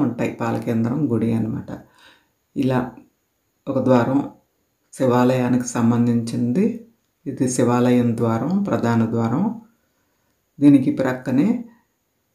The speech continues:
వేణుగోపాల, రుక్మిణి సమేత వేణుగోపాల స్వామి దేవాలయం ద్వారం ఉంటుంది. రెండు ద్వారాలు వేరైనా లోపల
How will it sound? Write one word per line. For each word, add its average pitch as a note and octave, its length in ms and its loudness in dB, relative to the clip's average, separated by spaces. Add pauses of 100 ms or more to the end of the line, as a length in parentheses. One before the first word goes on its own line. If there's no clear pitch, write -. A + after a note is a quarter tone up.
(600)
వేణుగోపాల, B2+ 720 2 (300)
రుక్మిణి D3+ 440 2 (140)
సమేత C3 400 0 (140)
వేణుగోపాల B2 680 2 (120)
స్వామి A2+ 340 -2 (120)
దేవాలయం A2+ 600 0 (1080)
ద్వారం B2 420 2 (100)
ఉంటుంది. A2 420 -2 (460)
రెండు B2+ 400 4
ద్వారాలు B2+ 500 0
వేరైనా B2 400 2 (160)
లోపల B2+ 300 0